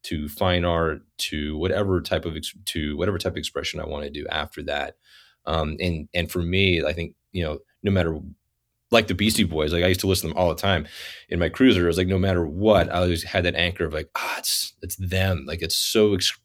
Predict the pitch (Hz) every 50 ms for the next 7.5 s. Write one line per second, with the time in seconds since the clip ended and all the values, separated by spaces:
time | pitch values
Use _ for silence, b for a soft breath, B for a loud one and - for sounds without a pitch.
0 | _ _ _ - - - - 110 113 123 117 107 90 85 - - 90 87 82 82
1 | - b b b b b b b b _ _ _ - - 113 113 - 127 110 98
2 | 98 - - - 139 135 131 - - 98 85 - - 87 85 98 101 95 92 95
3 | 90 80 82 78 - - - 90 76 71 - - 151 156 135 117 104 95 87 82
4 | - 80 78 80 - - - 139 127 120 110 98 87 82 82 101 98 107 107 104
5 | 92 87 b b b b b b _ 95 90 87 - - - - - 101 98 95
6 | 90 87 85 78 - - - 85 82 82 80 76 - - - 85 78 76 73 76
7 | 90 117 123 120 107 95 90 85 85